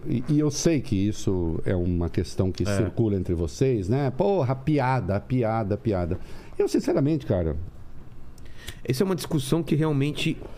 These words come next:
Speaker 2: eu não vejo
Speaker 1: É
Speaker 2: uma,
Speaker 1: claro
Speaker 2: uma
Speaker 1: que a,
Speaker 2: resposta
Speaker 1: a,
Speaker 2: fácil.
Speaker 1: não, não é uma resposta. Não, eu não acho que tem.
Speaker 2: Porque, porque também eu acho que, eu não sei
Speaker 1: Não.
Speaker 2: nem do que você vai falar, mas o lance de opinião e piada, eu separo muito as coisas. Porque tem o exagero, tem aquela distorção cômica.
Speaker 1: Eu se-, eu,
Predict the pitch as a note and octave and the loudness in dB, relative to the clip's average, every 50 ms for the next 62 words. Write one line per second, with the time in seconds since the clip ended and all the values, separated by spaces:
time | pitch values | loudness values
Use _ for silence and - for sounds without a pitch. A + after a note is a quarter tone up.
0 | - - - - C#3 D3+ D#3+ D#3 C#3 D3 C#3 F#3+ D3+ - G3+ G#3 G#3+ G3+ E3 D3 | -12 -10 -2 0 2 2 4 2 2 4 2 2 4 4 4 4 4 4 4 4
1 | D#3+ E3 D#3+ F3 E3+ D3+ - B2+ B2 - C3+ C3 A#2+ - - - A2 G2+ E3 E3+ | 4 4 4 4 4 2 2 0 0 0 0 0 0 0 -4 -4 -2 0 2 2
2 | D#3 C#3 - - G#3+ F#3+ G#3+ G#3 G3+ G3+ G3+ F3+ D#3 C#3+ - D3+ C#3 C3 - F#3+ | 2 0 0 0 2 4 4 4 4 4 4 4 2 2 2 2 0 2 2 0
3 | G#3 F3+ D#3 E3 E3+ F#3 G3 F#3 E3+ E3+ - - - D#3+ D3 D3+ C3+ D#3+ F3+ - | 2 2 2 2 2 2 4 2 2 2 0 0 0 2 2 2 2 2 2 2
4 | - C3+ C#3 B2+ C3 C3+ D#3+ D3+ D#3 D#3 D#3 - C#3 C#3+ C#3+ C#3+ C#3+ C3+ - - | 2 0 2 0 2 2 2 2 2 0 2 2 2 2 2 2 0 -2 -2 -2
5 | D3 - - A#2+ B2 B2+ B2 - C3 C3 D#3 E3 E3 - - - D#3+ D#3 C#3 C3 | -2 0 0 2 2 2 4 2 2 2 2 0 -2 -2 0 0 0 0 2 2
6 | D3 C3 B2+ B2+ B2 B2+ C3 C#3 C3+ C3 C3 A#2+ - G#2+ G#2+ A2 C3 C3+ B2+ C3 | 2 2 4 2 2 2 2 0 0 0 -2 -2 -2 -4 0 2 2 2 2 2
7 | C3+ C#3+ C#3 C3+ C3+ D3 F3+ G3 E3+ - E3 B2+ A#2 A2 A#2+ A#2+ - C#3 C3 B2+ | 2 2 4 4 4 4 2 2 2 2 2 2 2 2 0 2 2 0 0 0
8 | - B2+ D3+ F3 F3+ D#3+ D3 C#3 C3+ B2 B2+ G#2 F#2+ - - - G2+ G2 F2+ F2 | 0 0 2 2 2 2 2 2 2 2 0 -2 -4 -4 -4 -2 -2 -2 -2 -2
9 | E2+ - - - - - - - - - B2 C3+ - C3 C#3+ F3+ G#3+ G3+ A#3+ A#3 | -6 -8 -12 -16 -16 -16 -16 -14 -4 -2 -2 0 0 2 2 2 2 2 2 0
10 | G3 E3+ G#3 G3+ F#3+ F#3+ F#3 F3+ D#3+ D3+ C#3+ - - - - - - - D3+ D#3+ | 2 2 2 4 4 4 2 2 2 0 -2 -2 -6 -16 -18 -14 -2 0 0 0
11 | D3+ B2+ - D#3 D#3 C3+ - - D#3+ D3 B2+ - E3 C#3+ - - D#3 D#3+ E3 E3 | 0 0 0 0 0 0 0 2 2 2 2 2 0 0 2 2 2 2 2 2
12 | D#3 D3 C3+ B2+ C3 B2+ B2+ A#2+ - C3+ D#3+ F3 D3 - F#3 F3 | 2 0 0 -2 0 0 0 2 4 4 4 4 4 4 4 4